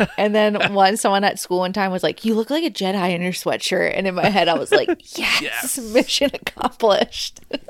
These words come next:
Speaker 2: Yeah. But, like, if you see when they don't have their hoods on, their hoods, like, hang down, like, past their butts. Like, their hoods are so big.
Speaker 1: Yeah, it's like a master's hood.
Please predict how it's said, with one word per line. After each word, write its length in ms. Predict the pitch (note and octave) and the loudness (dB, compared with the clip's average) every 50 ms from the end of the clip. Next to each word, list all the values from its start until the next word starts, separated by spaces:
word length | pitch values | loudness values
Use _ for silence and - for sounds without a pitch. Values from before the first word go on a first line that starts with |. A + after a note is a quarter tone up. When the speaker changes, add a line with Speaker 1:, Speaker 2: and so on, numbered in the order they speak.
| - - - _ _ _ - - - _ - - - - - - - - - - - _ _ - | -14 -14 -14 _ _ _ -20 -20 -20 _ -20 -20 -20 -20 -20 -20 -18 -16 -16 -18 -18 _ _ -10
Speaker 2:
Yeah. 320 | D#3+ E3 - B2 - - - | -4 -2 0 0 0 0 -2
But, 840 | E4 E4 - - - - - - - - - - - D#4 C4 A#3+ | -2 -4 -4 -8 -16 -20 -20 -20 -20 -20 -20 -20 -10 -2 2 4
like, 160 | D#3+ E3 D#3+ | 4 6 4
if 140 | D#3 D3+ D3+ | 2 0 -2
you 140 | F3 F#3+ G3 | -2 -4 -4
see 260 | F3 - - E3 E3+ | -4 -6 -4 -2 0
when 140 | F3 E3+ D#3 | 0 0 0
they 100 | D3 C#3 | 0 -4
don't 280 | B2+ - C#3 C3 C#3 D3+ | -4 -2 -2 -2 0 0
have 120 | D#3+ D#3+ | 0 0
their 140 | D#3 C#3+ C3 | 0 0 0
hoods 260 | - C3 C3 C3+ D3+ | 2 0 0 0 0
on, 220 | E3+ F3+ F3+ F3 | -2 -2 -2 -2
their 140 | D#3 D3 C3+ | -4 -4 -2
hoods, 200 | E3+ D#3+ E3 D#3+ | 0 -2 -2 0
like, 140 | F#3+ F3+ - | -2 -4 -4
hang 340 | C#3+ B2+ D3 C#3 C#3 C#3+ C#3 | -4 -2 0 0 0 0 -2
down, 300 | C3+ C3+ C3 C3+ C#3 C3+ | 0 0 0 0 0 -4
like, 160 | C#3 C#3 - | -6 -10 -8
past 340 | - - C#3+ C#3 C3 - - | -6 -6 -6 -6 -6 -6 -6
their 100 | B2+ B2+ | -6 -4
butts. 480 | B2 C3 C3 B2+ - - - - - | -2 -4 -4 -6 -6 -10 -14 -12 -8
Like, 140 | - C3 B2 | -8 -8 -4
their 140 | - C3+ C3 | -4 -4 -2
hoods 200 | D3+ E3+ F3 E3+ | 0 -2 -2 -2
are 120 | F3 D3+ | -2 -4
so 560 | C3+ - - - - - C#3+ C#3 C3+ C#3 C3 - | -4 -6 -12 -14 -8 -4 -2 0 2 2 0 0
big. 340 | - A2 G#2+ F#2 - G#3+ | -2 -6 -6 -6 -2 2
Speaker 1:
Yeah, 160 | A3+ A#3 G#3+ G#3 | 6 6 6 6
it's 120 | G3+ - | 6 4
like 100 | A#3 B3+ | 0 0
a 80 | C4 B3 | 0 0
master's 560 | G#3 F#3 F3+ F3+ F3+ - - - F3 E3 - | 0 0 0 0 -2 -2 -4 -4 -4 -4 -4
hood. 380 | - F3+ D#3+ E3+ F3+ - G3 | -4 -4 -2 -2 -4 -8 -12